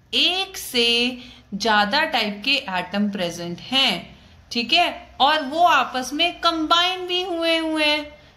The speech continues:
ठीक है, यानी कि वो आपस में combine करके कोई एक और type का product बना रहे हैं,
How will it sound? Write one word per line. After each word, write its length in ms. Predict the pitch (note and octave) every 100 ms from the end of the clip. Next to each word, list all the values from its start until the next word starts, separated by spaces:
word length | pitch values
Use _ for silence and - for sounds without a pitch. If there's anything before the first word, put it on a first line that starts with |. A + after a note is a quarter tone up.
| _
ठीक 200 | - D4
है, 160 | F4 F4
यानी 260 | C#4 C4 C#4+
कि 160 | E4
वो 220 | C#4 C#4
आपस 440 | D4+ C4+ - C4 B3+
में 120 | D4
combine 580 | - A3+ A3+ A3 B3 B3+
करके 300 | B3 A#3+ D4
कोई 280 | D4 D#4 C4+
एक 360 | B3 C4 -
और 460 | G#3+ B3+ B3+ - -
type 240 | A3+ G#3+ -
का 80 | D4
product 440 | D4 A3 G#3 B3
बना 360 | A#3+ G#3 E3+ E3
रहे 200 | E3+ F3+
हैं, 420 | F#3+ B3+ A4+